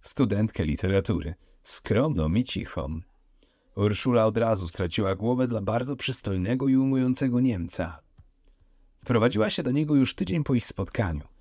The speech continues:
a trzy miesiące później, pomimo protestów przerażonych rodziców, para wzięła ślub.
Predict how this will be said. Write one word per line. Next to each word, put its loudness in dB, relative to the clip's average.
a 0
trzy 2
miesiące 0
później, -2
pomimo 2
protestów -4
przerażonych 0
rodziców, -2
para 0
wzięła 0
ślub. -8